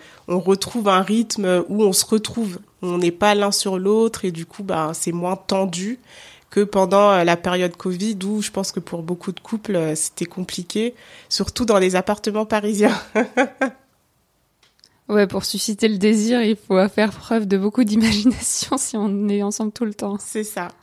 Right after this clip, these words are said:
Speaker 2: <laughs> Est-ce que t'es sensible au regard d'autrui, euh, vis-à-vis de ton couple ? D'habitude, je pose la question vis-à-vis de ton célibat, mais ça peut aussi marcher vis-à-vis de ton couple, euh,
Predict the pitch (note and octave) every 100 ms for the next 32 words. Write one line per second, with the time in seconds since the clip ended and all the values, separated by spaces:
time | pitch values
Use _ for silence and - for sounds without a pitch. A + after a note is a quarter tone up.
0 | B3 - D4 D4 D4+ - C#4+ - - -
1 | - A#3+ - F#4 D#4 A#3 A3+ B3 B3 -
2 | C#4 A3 A3 G#3+ A3+ A3+ A3+ - - C4+
3 | C#4 G#3 G3 G3 F#3+ F#3+ F#3 F#3 G3 G3+
4 | G3 G3+ G3 G3 - D4 - F#3+ F#3+ B3+
5 | A3 - G3+ F#3+ F#3+ G3+ A3 G#3+ G3 F#3+
6 | G3 - F#3+ - F3+ F#3+ G3+ C4 A3 F#3
7 | F#3 F3 F3+ F3+ - G#3+ F3+ - G3+ F#3
8 | F#3 F3+ - F#3+ - A3+ A3+ G3 F3+ F#3+
9 | F3 F3+